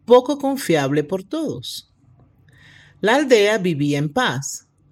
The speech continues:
hasta que un joven llamado Alaric llegó. Era carismático y siempre tenía historias emocionantes que contar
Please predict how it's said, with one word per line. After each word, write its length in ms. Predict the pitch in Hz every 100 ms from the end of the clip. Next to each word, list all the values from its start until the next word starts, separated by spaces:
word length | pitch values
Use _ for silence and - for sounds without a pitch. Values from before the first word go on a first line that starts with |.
| -
hasta 340 | 143 139 123
que 180 | - 180
un 120 | 240
joven 460 | 185 165 135 135 135
llamado 600 | 120 123 135 175 214 -
Alaric 640 | 233 233 139 123 165 - _ _ -
llegó. 460 | 180 214 - 117 - _ _ _ _ _ - - _
Era 280 | 165 165 165
carismático 1000 | 147 135 - 196 233 240 277 277 277 269 _ -
y 120 | 208
siempre 360 | - 269 269 302
tenía 360 | 277 214 185
historias 580 | 175 - 170 156 156 156
emocionantes 800 | 156 143 139 151 190 247 220 190
que 160 | 151 139
contar 600 | 131 127 147 147 165